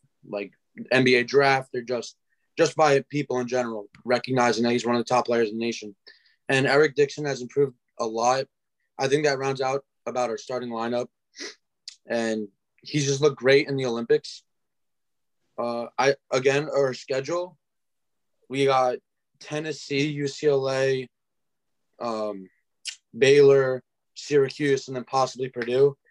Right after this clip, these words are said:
I think that's gonna be tough. I'd say maybe one to two losses. I think we could definitely beat all of them, but it's gonna be a tough stretch.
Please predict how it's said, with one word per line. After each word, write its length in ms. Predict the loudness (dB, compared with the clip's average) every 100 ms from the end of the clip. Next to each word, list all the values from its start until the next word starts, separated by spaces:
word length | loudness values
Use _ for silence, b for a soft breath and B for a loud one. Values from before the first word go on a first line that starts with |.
| b b b
I 140 | 2
think 140 | 2 2
that's 220 | -4 -4
gonna 140 | -8
be 140 | -8 -12 -2
tough. 300 | 0 0 -2 -18 _
I'd 200 | -4 -4
say 400 | 0 2 4 2 _ _ _ _ _ _ _ _
maybe 320 | 2 2 2 -2
one 280 | -2 -2
to 120 | -2 -8
two 260 | -6 -2
losses. 720 | 2 2 2 0 -4 -4 -10 -10 -4
I 120 | -2
think 240 | -2 -4
we 100 | -4
could 140 | -4 -2
definitely 380 | -2 -2 -4 -2
beat 240 | -4 -4 _ 0
all 180 | 2
of 120 | 2 -2
them, 300 | -8 -8 -16 b b b _
but 400 | 2 4 2 -2
it's 140 | -10 -6
gonna 160 | -6
be 120 | -2 -4
a 40 |
tough 300 | -4 -8 -8 -14
stretch. 580 | -14 -2 -2 -2 -6 -16